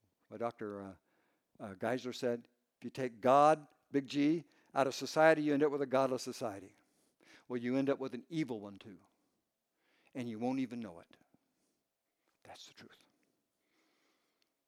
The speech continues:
So why wouldn't God just create a world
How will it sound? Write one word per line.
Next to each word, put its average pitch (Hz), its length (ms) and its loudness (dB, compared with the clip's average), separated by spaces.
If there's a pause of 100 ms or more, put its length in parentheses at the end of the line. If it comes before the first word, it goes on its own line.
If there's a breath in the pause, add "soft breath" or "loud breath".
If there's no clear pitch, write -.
(2750)
So 135 160 -10
why 170 140 2
wouldn't 170 260 2
God 156 220 4
just 131 180 -8
create 139 240 -2
a 123 40 -4
world 127 320 0